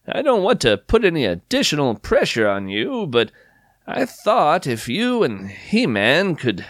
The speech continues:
set up booths at the career fair, then everyone would be able to make the choice that's right for them.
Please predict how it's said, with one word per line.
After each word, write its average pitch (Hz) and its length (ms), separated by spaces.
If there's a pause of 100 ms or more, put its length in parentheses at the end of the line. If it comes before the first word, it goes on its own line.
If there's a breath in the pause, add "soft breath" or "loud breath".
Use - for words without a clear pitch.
set - 360
up 185 240
booths 185 580
at 151 100
the 120 80
career 170 560
fair, 135 580
then 107 280 (260)
everyone 269 540
would 190 140
be 170 160
able 196 340
to 127 140
make 196 280
the 131 100
choice 202 480
that's 139 200
right 202 240
for 170 120
them. 180 440